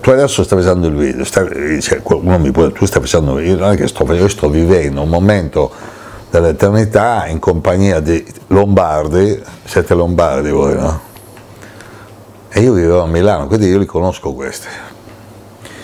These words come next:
Questa gente sotto l'effetto del Raja Guna, cioè la creatività,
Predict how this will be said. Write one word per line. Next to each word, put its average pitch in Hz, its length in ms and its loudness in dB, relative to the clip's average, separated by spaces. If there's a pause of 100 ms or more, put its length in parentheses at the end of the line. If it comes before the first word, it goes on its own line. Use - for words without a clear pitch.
(360)
Questa 120 320 2
gente 120 880 2 (1900)
sotto 107 360 0
l'effetto 104 360 2
del 85 160 2
Raja 87 340 0
Guna, 67 560 -4 (280)
cioè - 160 0
la 73 160 0
creatività, 71 1000 -2